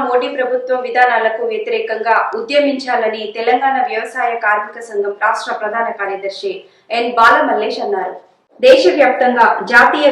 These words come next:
గ్రామీణ ఉపాధి హామీ పథకాన్ని నిర్వీర్యం చేస్తున్న కేంద్రంలోని నరేంద్ర మోడీ ప్రభుత్వానికి వ్యతిరేకంగా ఉద్యమాలు నిర్వహించాలని తెలంగాణ రాష్ట్ర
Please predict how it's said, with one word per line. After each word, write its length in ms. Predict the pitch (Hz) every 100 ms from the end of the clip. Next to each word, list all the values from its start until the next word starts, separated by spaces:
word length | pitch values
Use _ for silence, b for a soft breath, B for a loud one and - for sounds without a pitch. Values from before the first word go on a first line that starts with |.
| 247
గ్రామీణ 360 | 226 233 262 254
ఉపాధి 300 | 220 240 233 240
హామీ 200 | 220 214 220
పథకాన్ని 480 | 226 220 208 208 190 -
నిర్వీర్యం 500 | 208 254 285 277 269 254
చేస్తున్న 380 | 220 - 202 196 185 -
కేంద్రంలోని 640 | 233 254 262 240 220 220 240 208
నరేంద్ర 380 | 202 233 254 254
మోడీ 220 | 220 208 208
ప్రభుత్వానికి 680 | 196 202 196 208 202 185 190 185 b b b
వ్యతిరేకంగా 640 | 214 220 285 285 247 254 247
ఉద్యమాలు 460 | 196 240 254 254 240 202
నిర్వహించాలని 800 | 196 214 214 - 208 196 196 185 - _ _ _ 254
తెలంగాణ 440 | 254 254 254 247 254 240
రాష్ట్ర 280 | 226 -